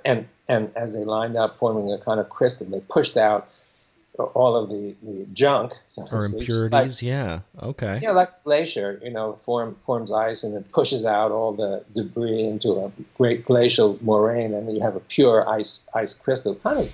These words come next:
Speaker 1: kind of like that, you see. So, so I thought, I thought it's pretty likely that, that this is the explanation. On the other hand, the number of, uh, of, of molecules lined up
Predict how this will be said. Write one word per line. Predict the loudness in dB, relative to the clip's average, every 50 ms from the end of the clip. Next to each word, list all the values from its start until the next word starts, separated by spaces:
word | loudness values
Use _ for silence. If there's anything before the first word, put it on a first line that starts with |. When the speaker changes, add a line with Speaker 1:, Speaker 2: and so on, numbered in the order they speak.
| -14 _ -6
Speaker 1:
kind | -2 2 2 2
of | 4 4
like | 4 2 2 4 2
that, | 4 4 4 4 2 -2 _ _ _ -18
you | -14
see. | -8 -6 -6 -6 -6 -8 _ _ _ _ _ -6
So, | 0 4 4 4 4 0 -4 _ _ _ -4
so | 0 2 2
I | 4 2 2
thought, | 2 2 4 4 4 4 2 0 -6 _ _ _ _ _ _ _ _ -4
I | -4 -2
thought | 0 0 0 -2 -2 -6
it's | -14 -14 -14
pretty | -14 _ -8 -8 -6 -4
likely | -2 0 0 0 0 -2 -6 -10 -10 -10 -10 -8
that, | -6 -4 -4 -4 -6 _ _ _ -14
that | -10 -10 -10 -10
this | -10 -12
is | -10 -8
the | -4 -2 -2
explanation. | -2 -2 -4 -6 -6 -2 -2 0 -2 -2 -4 -6 -8
On | -6 -2
the | 2 4 4
other | 4 4 2
hand, | 2 0 0 0 -2 -4 _ _ _ _ _ _ _ _ _ _ _ _ -4
the | -2 2
number | 2 2 4 4 4
of, | 2 2 0 -6 _ _ _ _ _ _ -20 _ _ _ _ _ -6
uh, | -2 -2 -2 -2 -2
of, | -2 -2 -4 -4 -8 -14 _ _ _ _ _ _
of | -6 -6 -6 -6 -6 -4
molecules | 0 2 2 4 2 2 0 -2 -6 -6 -4 -4 -6 -8 -10 -10
lined | -6 -6 -4 -4 -4 -2 0
up | 2 4 4 2 2 -2 _